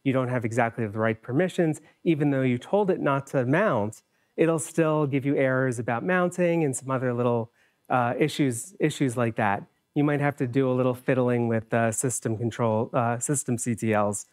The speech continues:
sys C T Ls to, uh, get everything working exactly the way you want, unprivileged.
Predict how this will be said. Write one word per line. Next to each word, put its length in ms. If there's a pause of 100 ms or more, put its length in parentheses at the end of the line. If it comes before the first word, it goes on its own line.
(360)
sys 180
C 180
T 120
Ls 300
to, 320
uh, 300 (160)
get 100
everything 360
working 280
exactly 420
the 100
way 120
you 140
want, 320
unprivileged. 720